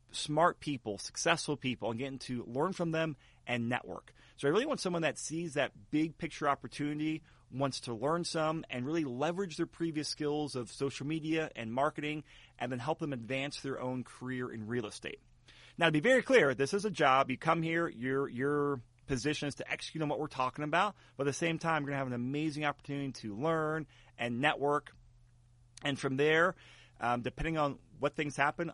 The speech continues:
I'm all about having people grow within the organization, or if we identify, identify new ideas or, or whatever, about having people grow as opportunities appear or just as jobs evolve. So that's gonna be the real bonus of this, is spending a lot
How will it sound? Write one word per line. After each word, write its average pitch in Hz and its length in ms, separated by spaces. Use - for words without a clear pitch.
I'm 143 240
all 139 180
about 139 240
having 131 320
people 127 340
grow 120 360
within 123 200
the 117 60
organization, 110 580
or 104 80
if - 120
we 135 100
identify, 131 380
identify 123 420
new 123 260
ideas 151 600
or, 113 260
or 123 120
whatever, 143 480
about 123 200
having 143 380
people 127 360
grow 135 600
as 113 200
opportunities 175 920
appear 156 800
or 123 280
just 135 260
as 120 180
jobs 117 640
evolve. 110 640
So 156 260
that's 151 220
gonna 214 160
be 196 120
the 151 120
real 135 380
bonus 123 460
of 175 120
this, 202 240
is 117 120
spending 127 200
a 120 40
lot 123 160